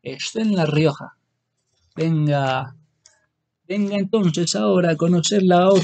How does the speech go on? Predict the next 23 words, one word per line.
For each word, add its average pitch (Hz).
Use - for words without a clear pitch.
el 190
otro 180
municipio 170
que 160
destaca 156
tanto 147
a 139
La 143
Rioja, 156
que 165
se 160
llama 160
San 202
Antonio. 175
No, 151
San 143
Antonio 143
no. 143
Se -
llama 156
Nájera, 160
¿no? 147
Pues 143